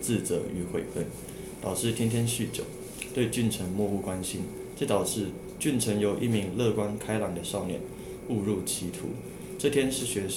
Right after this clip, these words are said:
学校的期中考，俊成缺席了考试，而他在校外和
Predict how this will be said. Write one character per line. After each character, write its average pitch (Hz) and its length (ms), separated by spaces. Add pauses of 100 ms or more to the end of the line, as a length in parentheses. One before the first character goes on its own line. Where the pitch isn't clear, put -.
(340)
学 110 120
校 107 200
的 - 80
期 92 160
中 92 260
考， - 160 (340)
俊 131 200
成 110 140 (100)
缺 113 180
席 110 160
了 80 60 (120)
考 - 160
试， - 200 (440)
而 113 80
他 127 140
在 135 160
校 113 240
外 113 320
和 117 80